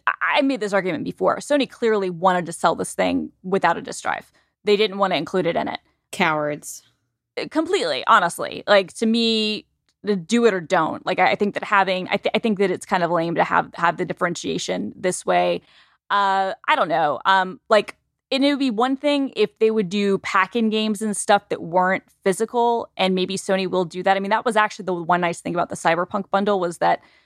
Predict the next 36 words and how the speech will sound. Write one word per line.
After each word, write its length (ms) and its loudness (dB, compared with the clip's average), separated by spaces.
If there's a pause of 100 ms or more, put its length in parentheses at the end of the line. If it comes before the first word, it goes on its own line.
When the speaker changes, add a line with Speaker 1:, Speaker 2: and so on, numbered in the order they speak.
(200)
Speaker 1:
when 180 -2
Cyberpunk 480 0
finally 340 2
comes 300 -4
out, 360 0
it 200 -2
was 200 -4
a 80 0
digital 380 -2
copy 340 2
that 120 -2
was, 120 -6
like, 240 -4
already 420 2
a-, 300 0 (120)
assigned 720 0
to 440 -4
that 380 0
console, 520 0
and 100 -2
then 80 -4
I 100 -4
just 360 -12
logged 260 2
in 60 -2
with 100 -4
my 100 -4
Xbox 420 -4
I 120 2
D, 240 -4
and 100 -2
now 200 0
it's 120 -10
in 60 -6
my 140 2
library, 580 0